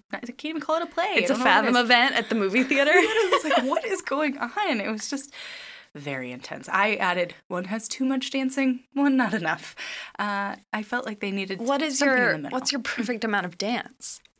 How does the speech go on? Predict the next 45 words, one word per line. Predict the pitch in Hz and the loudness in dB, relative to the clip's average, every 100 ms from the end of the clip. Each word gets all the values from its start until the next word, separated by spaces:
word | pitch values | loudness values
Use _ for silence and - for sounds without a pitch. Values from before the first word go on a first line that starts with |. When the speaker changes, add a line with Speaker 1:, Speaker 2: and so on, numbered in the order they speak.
| - _ _ - - - - - | -18 _ _ -20 -20 -20 -20 -14
Speaker 1:
I | - | -6
don't | 320 | 0
know. | 302 | 2
I | 302 | 0
felt | 330 | -2
like | 349 | -6
Footloose | - - 311 294 277 | -6 -8 -4 -4 -2
did | 269 | -4
a | |
good | 254 240 | -4 -4
job | 226 214 | -4 -4
of | 202 | -6
kind | - 202 | -6 -6
of, | 185 | -4
like, | 170 165 - - _ _ _ | -6 -8 -14 -20 _ _ _
peppering | - 233 - 247 254 262 262 262 - | -8 -6 -4 -2 0 2 0 -2 -6
dance | 226 220 185 - | -2 0 0 0
Speaker 2:
Yeah. | |
Speaker 1:
moments | 262 262 262 | 0 0 0
Speaker 2:
'Cause | 269 262 233 | -2 -2 0
Speaker 1:
into | 285 294 | -2 -6
it. | 262 | -4
Speaker 2:
you, | 233 214 - _ | -4 -4 -10 _
Flashdance, | - 247 285 - 220 208 - - _ _ _ | 2 2 4 0 0 -2 -10 -16 _ _ _
maybe | 208 196 196 | -6 -4 -4
too | 190 185 | -6 -6
much. | 175 214 277 - - - - - | -4 -6 -6 -8 -8 -10 -12 -4
Speaker 1:
Maybe, | 208 349 285 | 0 2 2
or, | 214 | 2
like, | 202 180 - - | 0 -2 -6 0
Speaker 2:
Or | 214 | 2
Speaker 1:
in | 208 | 2
Speaker 2:
they, | 202 170 | 0 0
like, | 180 - - - | -4 -8 -14 -6
shot | - 208 196 | 2 2 2
their | 175 | 0
load | 185 196 214 | 2 0 0
and | 190 | 2
Speaker 1:
<laughs> | 208 254 247 | 4 4 2
Speaker 2:
everything | 208 | 0
was | 196 | 0
at | 208 | 0
the | 196 | 0
beginning. | 214 - 196 269 | -2 -2 0 0
Speaker 1:
Totally. | 349 359 277 208 185 | 0 0 0 0 -4